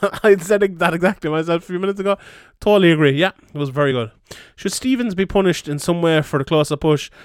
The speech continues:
Hard to determine if Close's withdrawal was directly linked to it or not." Well, it seems like it was. Um, should he be punished? What can you do?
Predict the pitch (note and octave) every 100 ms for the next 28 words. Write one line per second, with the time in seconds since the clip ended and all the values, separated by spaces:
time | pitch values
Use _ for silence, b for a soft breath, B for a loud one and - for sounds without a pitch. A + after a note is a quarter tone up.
0 | B - E3+ E3 D#3+ E3+ E3 D3+ C#3+ D#3+
1 | D3+ D3+ C3 C3+ - D3+ D3 C3+ A#2+ C3
2 | C#3+ - C3+ C3 C3+ C3+ C#3 A#2+ B2+ B2
3 | B2 - B B B B - E3 F3 E3
4 | D#3 - E3+ - G#3 G3 F#3 D#3+ C#3+ E3+
5 | A3+ B3+ - - _ F3 E3+ D#3+ D#3 D3
6 | C#3 A2+ _ _ _ _ _ _ _ _
7 | - F#3 F#3 F3 F#3 E3+ D#3 D#3+ D#3 D#3
8 | F3 F3